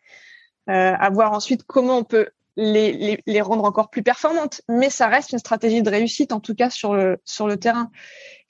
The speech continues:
Et c'est en ça où la personne que l'on est en dehors nourrit le golfeur et inversement.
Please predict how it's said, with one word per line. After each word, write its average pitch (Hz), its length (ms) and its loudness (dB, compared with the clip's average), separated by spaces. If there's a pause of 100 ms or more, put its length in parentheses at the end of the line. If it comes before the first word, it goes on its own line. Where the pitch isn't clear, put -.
(180)
Et 226 100 -4
c'est 247 160 -4
en 240 120 0
ça 285 300 2
où 247 120 2
la 220 140 4
personne 233 460 -2
que 254 100 0
l'on 226 320 0
est 294 280 2
en 226 120 -4
dehors 240 460 2
nourrit 294 460 2
le 247 120 0
golfeur 220 480 -2
et 208 80 -2
inversement. 202 600 -6